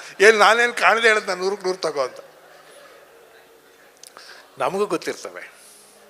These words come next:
ಬಂಧುಗಳೇ, ಜಗತ್ತು ಭಾಳ ಸುಂದರವಾಗಿದೆ, ಆನಂದಮಯ ಈ ಜಗ ಹೃದಯ, ಏತಕ್ಕೆ ಭಯ ಮಾಡೋ, ಸೂರ್ಯೋದಯ, ಚಂದ್ರೋದಯ, ದೇವರ್ದಯ ಕಾಣು. ಬಿಸಿಲಿದು ಬರೀ ಬಿಸಿಲಲ್ಲವೋ, ಸೂರ್ಯನ ಕೃಪೆ ಕಾಣು, ಸೂರ್ಯನು ಬರೀ ರವಿಯಲ್ಲವೋ, ಆ ಭ್ರಾಂತಿಯ ಮಾಡು.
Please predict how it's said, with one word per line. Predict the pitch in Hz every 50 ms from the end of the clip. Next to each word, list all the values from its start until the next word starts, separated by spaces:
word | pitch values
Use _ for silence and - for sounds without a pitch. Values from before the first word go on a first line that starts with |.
| _ _ _ _ - - - _ _ _ _ _ _ _ _ _ _ _ _ _ _ _ _ _ _ _ _ -
ಬಂಧುಗಳೇ, | 131 135 151 143 135 131 127
ಜಗತ್ತು | - 131 127 135 156 - - 135
ಭಾಳ | 123 127 127 135 143 147 143
ಸುಂದರವಾಗಿದೆ, | 131 - 139 131 123 135 127 123 120 107 113 - 110
ಆನಂದಮಯ | 104 101 127 160 170 175 175 165 147 151 139 143 139 131 123 120
ಈ | 123 131 156 160
ಜಗ | 147 151 143 120
ಹೃದಯ, | 123 120 131 127 127 120 117 113 110
ಏತಕ್ಕೆ | 107 117 135 139 - 147 - 147 135
ಭಯ | - 117 117 123 117
ಮಾಡೋ, | 117 113 104 104 104 101 - - - - - - - - -
ಸೂರ್ಯೋದಯ, | - - 160 180 175 156 147 139 131 127 127 127 120 117
ಚಂದ್ರೋದಯ, | - - 156 165 165 160 147 139 123 120 123 120 113
ದೇವರ್ದಯ | - - 135 165 175 160 147 123 - 127 120 113 107
ಕಾಣು. | - - 95 95 - - - _ - - - - - _ -
ಬಿಸಿಲಿದು | - 220 - 269 247 233 220 196 196
ಬರೀ | 160 175 202 220 196
ಬಿಸಿಲಲ್ಲವೋ, | 185 208 - 233 208 202 190 185 180 170 160 156
ಸೂರ್ಯನ | - - 196 233 247 240 208 196 180
ಕೃಪೆ | - 170 156 - - 139
ಕಾಣು, | - 127 117 117 107 101 95 - - - - - - - -
ಸೂರ್ಯನು | - - 165 190 208 180 165 156 143 127
ಬರೀ | - 147 170 185 165
ರವಿಯಲ್ಲವೋ, | 156 160 139 135 135 131 120 117 117 113 113 110
ಆ | 113 117 139
ಭ್ರಾಂತಿಯ | 147 - - 143 143 139 - - 120 113 104
ಮಾಡು. | - - - - -